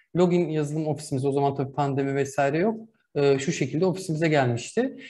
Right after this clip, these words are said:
Ya bunları bir şekilde yap-, yapmak gerekiyor. Ama dediğim gibi bunlar agresif olarak işte ben, e, bir şekilde hani bir fırsat yaratacağım kendime değil, doğal olarak oluyor. E,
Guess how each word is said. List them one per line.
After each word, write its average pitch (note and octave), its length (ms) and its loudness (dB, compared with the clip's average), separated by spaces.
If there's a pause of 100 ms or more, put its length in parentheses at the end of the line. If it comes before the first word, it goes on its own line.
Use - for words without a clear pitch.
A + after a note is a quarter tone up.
(140)
Ya A#3+ 120 6
bunları C#4 340 8
bir C#4+ 40 6
şekilde B3+ 280 4
yap-, C4 360 4
yapmak C4 420 4
gerekiyor. F3 460 0
Ama A#3+ 200 2
dediğim B3+ 280 6
gibi E3+ 200 2
bunlar G#3 380 4
agresif G3 420 2
olarak G3+ 200 2
işte - 180 -4
ben, G3 240 -2 (360)
e, D#3+ 320 0
bir F3+ 40 -2
şekilde F3+ 460 0
hani F3 340 2
bir F3 100 0
fırsat F#3 440 -2
yaratacağım E3 500 0
kendime F#3+ 440 -2
değil, G3+ 240 2
doğal G3+ 240 8
olarak F#3+ 360 4
oluyor. C#3 460 -2 (540)
E, E3 280 0